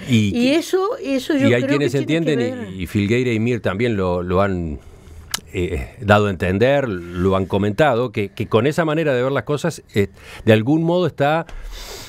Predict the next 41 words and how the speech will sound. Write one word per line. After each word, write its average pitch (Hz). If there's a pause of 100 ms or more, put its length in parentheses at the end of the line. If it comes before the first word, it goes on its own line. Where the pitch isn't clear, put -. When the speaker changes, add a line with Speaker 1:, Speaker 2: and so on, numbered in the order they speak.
Speaker 1:
discrepando 143
con 139
la 113
idea 127
del, 107
por 101
ejemplo, 165
de 123
implementar 107
centralmente 120
lo 110
del 95
marco 110
curricular 98
común, 98
que 101
es -
una 104
de 95
las 87
piezas 156
del 82
cambio 110
del 95
Speaker 2:
No, -
Speaker 1:
A -
D 135
N, 90
¿no? 165 (120)
Speaker 2:
el, 247
el 233
marco 302
curricular 196
común 190
hasta 156
el 147
ta-, 147
hasta 156
el 151
ciclo 190
básico 170